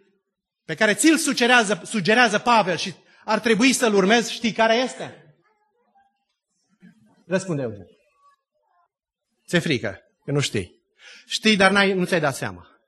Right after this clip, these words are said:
Frații mei, ce e important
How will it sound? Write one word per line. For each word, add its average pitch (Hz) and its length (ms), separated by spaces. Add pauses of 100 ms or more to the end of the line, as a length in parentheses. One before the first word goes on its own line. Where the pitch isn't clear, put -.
(1160)
Frații 180 280
mei, 110 280 (920)
ce - 140
e 220 40
important 151 880